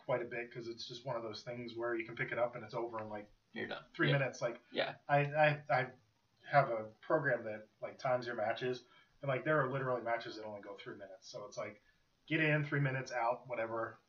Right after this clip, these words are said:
Speaker 1: get
Speaker 2: Right,
Speaker 1: on with your
Speaker 2: right.
Speaker 1: day. You know, if something else is, something else is happening,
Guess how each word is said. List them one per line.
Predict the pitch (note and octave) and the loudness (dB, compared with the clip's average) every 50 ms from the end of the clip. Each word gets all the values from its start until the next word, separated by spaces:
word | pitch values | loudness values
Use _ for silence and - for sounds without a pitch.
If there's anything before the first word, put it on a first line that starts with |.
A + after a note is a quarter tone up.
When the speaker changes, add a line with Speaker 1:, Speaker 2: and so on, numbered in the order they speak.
| _ _ - | _ _ 0
Speaker 1:
get | A2 G#2 | 2 4
Speaker 2:
Right, | A#2 A#2 | 4 4
Speaker 1:
on | - | 2
with | - | 2
your | G2 - | 0 0
Speaker 2:
right. | - A#2+ | 0 2
Speaker 1:
day. | A#2+ A#2 G#2+ G#2 | 0 -2 -2 -4
You | G#2 G#2 | -8 -8
know, | G#2+ G#2+ A2 A2 | -6 -4 -4 -4
if | A2 - _ _ _ _ _ | -6 -10 _ _ _ _ _
something | - - C#3+ B2+ - B2+ | -2 -2 -2 -2 2 2
else | A#2+ B2 B2 - - | 4 4 2 2 0
is, | B2 A#2+ A#2 A#2 - - - - - - - _ _ _ _ | -4 -4 -4 -6 -8 -14 -20 -20 -20 -20 -20 _ _ _ _
something | - - D#3+ C#3 D#3 C#3 | -2 0 0 2 2 2
else | C3+ C3+ C3+ | 2 2 0
is | - B2+ | -4 -2
happening, | - C3 C3 C3 - C#3 C3 C3+ C3+ C3 | 0 0 0 0 0 -4 -4 -4 -6 -6